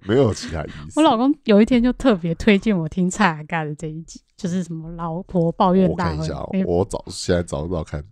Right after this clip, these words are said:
Speaker 1: 他叫什么？
Speaker 2: 好，他叫什么？
Speaker 1: 对，然后我叫你听啊，然后你，
Speaker 2: 哎呀，
Speaker 1: 然后呢，
Speaker 2: 然后我听一听，
Speaker 1: 你是什么感觉？
Speaker 2: 我在后面我就想说，欸，这个跟我们状况是相反吧？<laughs> 是我不想啊。
Speaker 1: 是。
Speaker 2: 对啊，
Speaker 1: 妈的。
Speaker 2: 对啊，就是我不想弄啊。
Speaker 1: <laughs> 我想。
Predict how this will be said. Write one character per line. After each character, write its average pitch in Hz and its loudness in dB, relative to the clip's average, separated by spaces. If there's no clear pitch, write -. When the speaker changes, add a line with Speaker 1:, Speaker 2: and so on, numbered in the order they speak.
Speaker 1:
他 170 -4
叫 180 0
什 160 -4
么？ 160 -6
Speaker 2:
好， - -18
他 185 -6
叫 175 -4
什 170 -8
么？ - -14
Speaker 1:
对， 78 -4
然 90 -2
后 95 6
我 92 6
叫 98 4
你 85 -6
听 82 -8
啊， 76 -8
然 87 -4
后 85 -4
你， 82 -8
Speaker 2:
哎 175 -4
呀， 175 -6
Speaker 1:
然 - 2
后 208 8
呢， - -
Speaker 2:
然 196 4
后 - 4
我 190 4
听 240 4
一 - 6
听， - -
Speaker 1:
你 - -
是 - 4
什 262 2
么 262 0
感 - 2
觉？ 208 0
Speaker 2:
我 214 0
在 220 -2
后 240 0
面 220 -2
我 208 0
就 226 -2
想 214 -2
说， 226 -6
欸， 349 2
这 - -20
个 427 -6
跟 392 0
我 392 2
们 180 0
状 320 0
况 311 2
是 330 2
相 294 -6
反 151 -6
吧？ 151 -10
<laughs> - -20
是 - -8
我 214 0
不 277 -2
想 147 -6
啊。 151 -10
Speaker 1:
是。 - -4
Speaker 2:
对 214 0
啊， 170 -2
Speaker 1:
妈 185 -6
的。 185 -10
Speaker 2:
对 185 -4
啊， 175 -10
就 233 -4
是 214 -4
我 180 -4
不 202 -4
想 185 -2
弄 190 2
啊。 165 0
Speaker 1:
<laughs> - -2
我 185 12
想。 - 0